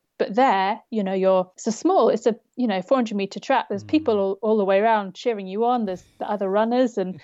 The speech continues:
Speaker 2: <laughs>
Speaker 1: actually, it's the most sociable type of race that exists. And that was really cool. Um, so I never really got, got bored or, um, I got, uh, really awful blisters,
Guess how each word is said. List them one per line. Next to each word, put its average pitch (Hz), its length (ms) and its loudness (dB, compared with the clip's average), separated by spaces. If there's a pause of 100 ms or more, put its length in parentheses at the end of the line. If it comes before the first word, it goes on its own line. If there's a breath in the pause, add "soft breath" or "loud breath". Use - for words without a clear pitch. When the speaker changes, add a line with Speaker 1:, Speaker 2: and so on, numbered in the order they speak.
Speaker 2:
<laughs> - 120 -18
Speaker 1:
actually, 233 460 -2
it's 214 180 -6
the 240 100 0
most 220 300 0
sociable 226 440 0
type 196 300 -4
of 175 160 -12 (140)
race 214 520 -2
that 190 260 -2 (100)
exists. - 880 -4 (580 loud breath)
And 220 200 2
that 302 140 0
was 220 160 0
really 185 400 0
cool. 185 360 -6 (760)
Um, 220 280 2
so 254 180 0
I 277 80 4
never 285 320 2
really 196 180 2
got, 185 340 -2
got - 180 -10 (100)
bored 196 480 2
or, 180 340 0 (300)
um, 180 320 0 (200)
I 220 100 2
got, 233 340 0
uh, 180 360 4
really 214 520 0
awful 196 380 0
blisters, - 680 -8